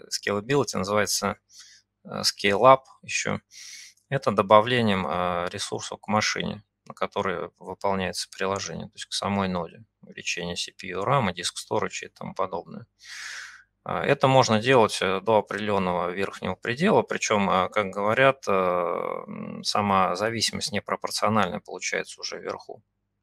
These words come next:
Да, то есть очень много, э, средств как бы уходит, э, чем ближе вы к этому пределу.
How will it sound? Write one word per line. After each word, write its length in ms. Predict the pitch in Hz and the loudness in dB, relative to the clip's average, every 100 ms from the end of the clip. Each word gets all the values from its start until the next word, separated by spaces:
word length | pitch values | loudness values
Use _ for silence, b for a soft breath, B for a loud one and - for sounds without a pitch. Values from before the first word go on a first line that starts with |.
| _ | _
Да, 180 | 104 101 | -12 -12
то 100 | - | -10
есть 120 | - | -4
очень 260 | 208 - 98 | -2 -2 -2
много, 280 | 98 95 85 | -2 -2 -2
э, 640 | 85 85 87 - - - _ _ | -4 -6 -8 -12 -16 -20 _ _
средств 400 | - 104 98 - - | -8 -4 -4 -4 -14
как 120 | - | -16
бы 80 | 98 | -16
уходит, 460 | - - - - _ | -12 -10 -10 -14 _
э, 40 | - - - - | -20 -20 -20 -12
чем 240 | - 95 | -8 -8
ближе 280 | 92 92 87 | -6 -6 -6
вы 80 | 90 | -10
к 80 | - | -14
этому 220 | - - | -20 -20
пределу. 500 | - 104 101 95 92 | -14 -12 -4 -4 -4